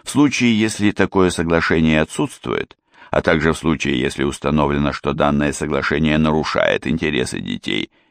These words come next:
или одного из супругов, суд обязан определить, с кем из родителей будут проживать несовершеннолетние дети после развода, определить,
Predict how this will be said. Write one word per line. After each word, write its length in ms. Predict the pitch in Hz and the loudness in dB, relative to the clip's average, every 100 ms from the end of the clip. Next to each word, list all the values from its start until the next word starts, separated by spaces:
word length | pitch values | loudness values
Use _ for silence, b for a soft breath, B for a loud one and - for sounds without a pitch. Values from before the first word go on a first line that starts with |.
| - | -2
или 180 | 82 80 | 2 4
одного 480 | 80 62 71 57 50 | 2 2 -2 -2 -4
из 100 | - | -6
супругов, 640 | - - - 151 170 - _ _ _ _ _ _ | -10 -6 -2 0 -2 -6 _ _ _ _ _ _
суд 360 | - 156 196 202 | -6 -2 2 2
обязан 540 | 120 - - - - _ _ _ _ _ _ _ | 2 0 -2 -4 -10 _ _ _ _ _ _ _
определить, 960 | 120 147 190 190 196 160 98 85 - - _ b b b | -2 0 0 0 0 2 0 -2 -8 -18 _ b b b
с 140 | - | -18
кем 300 | - 185 180 | -4 2 4
из 120 | 131 117 | 2 2
родителей 560 | 117 113 110 101 95 | 2 2 2 2 4
будут 320 | 85 90 87 | 4 2 0
проживать 640 | - 85 78 85 82 80 - | 0 0 2 2 2 0 -2
несовершеннолетние 1120 | 87 - 82 80 85 80 80 76 - 69 76 | -2 0 0 0 2 2 2 0 -2 -2 -2
дети 360 | 69 76 - 73 | -2 -2 -2 -6
после 480 | - 65 - 67 | -4 -6 -4 -2
развода, 520 | 82 87 92 92 92 - _ _ _ _ _ _ - | 0 0 -2 -4 -6 -12 _ _ _ _ _ _ -2
определить, 920 | 135 - 202 185 208 104 110 - | -2 0 -2 0 0 2 0 -4